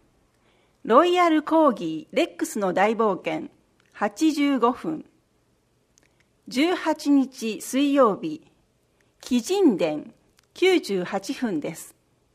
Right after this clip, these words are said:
いずれも大会議室にて午後二時から上映されます。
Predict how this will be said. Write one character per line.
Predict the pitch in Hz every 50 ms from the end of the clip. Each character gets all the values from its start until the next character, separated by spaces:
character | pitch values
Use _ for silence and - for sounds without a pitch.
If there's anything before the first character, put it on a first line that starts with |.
| _ _ _ _ _ _ _ _ _ _ _ _ _ _ _ _ _ _
い | - 233
ず | 226 262 302
れ | 311 302
も | 277 254 254 262 269 - - _ _ _ 233
大 | 226 240 302 339 330
会 | 330 339 339 349 330
議 | 339 349 330
室 | - - - 220
に | 208 185 160
て | - 170 151 151 - - - _ _ _ _ _ _ -
午 | 254 311 285
後 | 233 214 185
二 | 185 220 294 330
時 | 320 349
か | - - 240 208
ら | 180 175
上 | 170 202 208 214 214 214
映 | 214 202
さ | 202 - 240 196
れ | 190 180
ま | 180 180 190
す。 | 196 - - - -